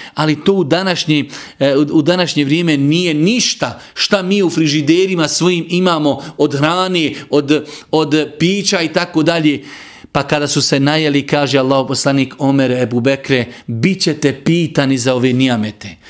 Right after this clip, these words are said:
Bit ćete pitani, o braćo i o cijenjene sestre,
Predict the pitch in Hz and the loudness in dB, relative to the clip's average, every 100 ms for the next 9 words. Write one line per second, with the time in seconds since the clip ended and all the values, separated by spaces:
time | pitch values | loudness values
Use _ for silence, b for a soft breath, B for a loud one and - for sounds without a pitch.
0 | B B 135 214 233 226 196 - 214 240 | B B -2 0 0 -2 -2 0 0 0
1 | 214 202 180 170 165 - B B 190 196 | 0 -2 0 0 -2 -4 B B 2 2
2 | 180 202 202 185 147 B B 165 165 185 | 0 -2 0 0 0 B B 0 2 2
3 | 190 190 190 180 160 147 190 180 - 143 | 2 0 -2 0 0 0 -2 -2 0 0